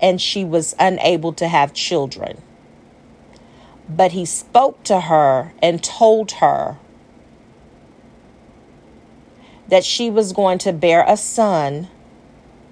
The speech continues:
And in fact, she was currently pregnant with child.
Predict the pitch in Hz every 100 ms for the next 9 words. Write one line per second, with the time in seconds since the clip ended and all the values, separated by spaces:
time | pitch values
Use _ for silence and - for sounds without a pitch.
0 | - - _ _ - - - - - -
1 | - 190 185 180 170 - 302 269 139 -
2 | - - - - 196 143 - - - 254
3 | 240 131 - 135 - - - 180 151 101
4 | - - - - - - - - - 170
5 | 175 - 165 123 107 82 -